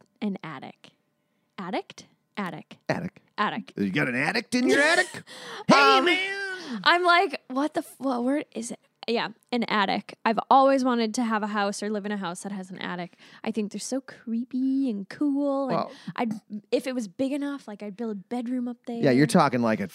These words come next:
Speaker 2: an attic with, like, the little hook on
Speaker 1: Yeah,
Speaker 2: the thing, and
Speaker 1: yeah.
Speaker 2: you pull it down, and the stairs come down. See, those are, I've never seen a house with an at-,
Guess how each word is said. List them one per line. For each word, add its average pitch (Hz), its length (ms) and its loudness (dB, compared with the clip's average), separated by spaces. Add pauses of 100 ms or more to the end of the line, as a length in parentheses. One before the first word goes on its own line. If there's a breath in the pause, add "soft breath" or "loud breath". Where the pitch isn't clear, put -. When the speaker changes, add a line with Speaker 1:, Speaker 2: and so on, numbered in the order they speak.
(100)
Speaker 2:
an 123 200 -4
attic 135 320 0
with, 131 160 -2
like, 113 200 -2
the 87 280 -6 (440)
little 202 200 -2
hook 233 80 2
on 240 60 6
Speaker 1:
Yeah, 254 420 8
Speaker 2:
the 190 60 -8
thing, 185 220 4
and 233 80 6
Speaker 1:
yeah. 262 420 6
Speaker 2:
you 180 60 4
pull 196 160 6
it 165 60 0
down, 185 200 4
and 151 80 -2
the 123 60 -4
stairs 185 320 0
come 208 120 2
down. 208 140 2
See, 196 100 -2
those 285 300 4
are, 220 200 2 (440 soft breath)
I've 247 260 2
never 220 300 2
seen 170 340 0
a 139 80 2
house 120 300 -2
with 101 240 -10
an 110 60 -6
at-, 127 200 -2